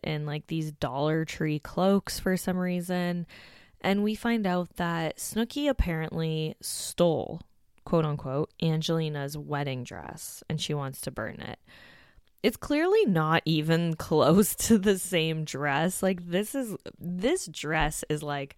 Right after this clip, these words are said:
from the seventies. Like, they had a producer, like, go to a thrift store, grab the first wedding dress that they saw,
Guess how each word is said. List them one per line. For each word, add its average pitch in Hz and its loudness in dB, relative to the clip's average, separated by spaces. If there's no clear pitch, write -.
from 175 2
the 170 2
seventies. - -4
Like, 165 0
they 202 0
had 175 -4
a 160 -2
producer, 156 -4
like, 143 -4
go 165 2
to 180 4
a 156 -4
thrift 143 -8
store, 147 -4
grab 170 0
the 196 4
first 165 -4
wedding 147 -6
dress 147 -6
that 139 -10
they 131 -8
saw, 135 -8